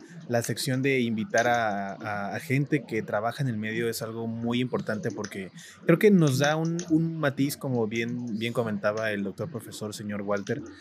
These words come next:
eh, todo lo que queremos saber acerca de un punto. Y creo que ahora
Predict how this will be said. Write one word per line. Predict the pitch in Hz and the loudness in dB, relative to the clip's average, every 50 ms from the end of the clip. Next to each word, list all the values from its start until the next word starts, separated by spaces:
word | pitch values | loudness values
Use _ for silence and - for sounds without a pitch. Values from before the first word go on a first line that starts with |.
| - - - - - | -20 -20 -16 -2 2
eh, | 127 123 120 120 120 120 117 120 123 170 143 - - | 4 6 6 4 2 0 0 -2 -2 -4 0 4 6
todo | 160 170 185 | 8 8 10
lo | 190 175 - | 8 8 6
que | - 147 135 - | 4 2 2 2
queremos | 143 131 143 151 165 170 - | 2 2 2 4 4 2 4
saber | - 135 123 127 135 | 4 4 4 4 4
acerca | 139 135 - 139 131 - - 131 | 4 2 0 -2 -2 0 0 2
de | 131 | 2
un | 135 135 - | 2 0 -2
punto. | - 127 127 123 104 104 | -2 -2 -2 0 2 2
Y | 101 101 | 2 4
creo | - 127 131 127 | 4 2 2 2
que | - 147 | 4 4
ahora | 135 135 131 139 139 139 | 6 6 6 4 2 -2